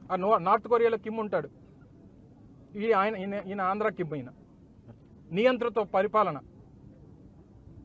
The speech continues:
నాయకులు కనిపిస్తే, వైఎస్ఆర్ కాంగ్రెస్ పార్టీ నాయకులు కనిపిస్తేనో, లేదా ఎవరైనా మాట్లాడితేనో వాళ్ళ మీద ఏ రకంగా కేసులు పెట్టాలి,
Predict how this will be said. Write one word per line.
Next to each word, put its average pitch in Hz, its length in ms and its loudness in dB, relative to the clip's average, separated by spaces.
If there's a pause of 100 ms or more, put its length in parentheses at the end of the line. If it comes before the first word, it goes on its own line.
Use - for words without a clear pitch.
(960)
నాయకులు 233 340 4
కనిపిస్తే, 226 380 2 (100)
వైఎస్ఆర్ 226 340 6
కాంగ్రెస్ 220 320 0
పార్టీ 208 240 0
నాయకులు 214 300 0
కనిపిస్తేనో, 214 480 -4 (120)
లేదా 220 140 0 (140)
ఎవరైనా 202 300 -2
మాట్లాడితేనో 208 520 0
వాళ్ళ 196 180 -2
మీద 202 80 -4 (120)
ఏ - 100 2
రకంగా 208 280 0 (160)
కేసులు 190 280 -6
పెట్టాలి, 196 340 -4